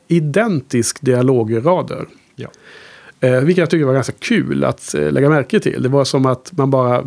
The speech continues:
Speaker 1: bockade av de olika ikoniska linesen som fanns.
Speaker 2: Mm.
Speaker 1: Men sen helt plötsligt så började de gå ifrån det, Coens, och bli mer och mer,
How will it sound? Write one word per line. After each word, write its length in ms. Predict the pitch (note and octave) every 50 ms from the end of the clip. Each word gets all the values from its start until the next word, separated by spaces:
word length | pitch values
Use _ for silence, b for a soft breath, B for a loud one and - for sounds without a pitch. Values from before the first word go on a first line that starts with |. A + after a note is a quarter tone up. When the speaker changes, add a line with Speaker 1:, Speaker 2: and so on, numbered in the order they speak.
| C#3 -
Speaker 1:
bockade 640 | - - C3+ C3 D#3 D3 - _ _ - D3+ D3 D#3+
av 240 | E3+ D#3+ C3 A#2+ B2+
de 140 | C3 C3
olika 360 | B2+ A#2+ A#2 A2+ - - B2 A#2
ikoniska 920 | G#2+ - - C#3 B2 A#2 A#2 A2+ - - - - A#2 A#2 A#2 A2+ A2+ A#2 b b b b b b b b b
linesen 600 | C3+ C3 C#3+ D3+ D#3 C3+ A#2 A2+ - - B2 A2+
som 140 | - - A2+
fanns. 460 | - - - - - - - - B B B B B B
Speaker 2:
Mm. 200 | F#2+ F#2+ G2+ A2
Speaker 1:
Men 100 | D#3 F3
sen 120 | F3+ F#3 F#3+
helt 120 | B3 A3+
plötsligt 280 | A#3 A3+ F#3+ - D#3+ C3
så 120 | - D#3
började 420 | C#3 D#3 E3 D#3 C3+ C3 C3 C3 C3+
de 260 | C3 C3+ C#3 C3+ - -
gå 160 | D#3 D3+ C#3+
ifrån 420 | C3+ - D#3 F3 A#3 C#4 G3+ A#2+
det, 260 | A#2+ - A2+ B2 B2+ B2+ - _ _
Coens, 580 | - B2+ B2 A#2+ - - - - - - - - - _
och 140 | _ D#3 C#3
bli 180 | C#3 D3 C#3 C3+
mer 240 | C#3 C#3 C3+ C#3+ C#3+
och 80 | C#3
mer, 360 | C3+ B2+ B2 A#2+ A#2 A#2+ A2+